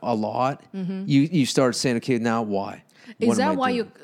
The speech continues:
Speaker 2: you, is that why you comment on, uh, another comedian we talk about? You know, we saw his set someday, right?
Speaker 1: Yeah.
Speaker 2: And I told him,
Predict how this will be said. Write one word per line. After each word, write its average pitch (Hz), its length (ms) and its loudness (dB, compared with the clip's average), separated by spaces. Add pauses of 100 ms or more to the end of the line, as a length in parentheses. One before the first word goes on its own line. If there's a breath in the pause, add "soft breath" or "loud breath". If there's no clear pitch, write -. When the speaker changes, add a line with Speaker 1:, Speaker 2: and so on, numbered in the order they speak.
(160)
Speaker 2:
you, 175 40 -6
is 196 200 -4
that 226 200 -2
why 202 140 -2
you 180 140 -4
comment 180 420 -8
on, 156 400 -8
uh, 143 440 -12
another 190 280 -4
comedian 190 360 -4
we 165 100 -8
talk 170 260 -8
about? 120 460 -10
You 165 120 -12
know, 127 140 -10
we 156 140 -8
saw 185 360 -4 (160)
his 170 160 -8
set 175 240 -4
someday, 165 580 -8
right? 139 380 -8
Speaker 1:
Yeah. 95 360 -2
Speaker 2:
And 170 260 -6
I 170 80 -8
told 190 300 -4
him, 170 280 -8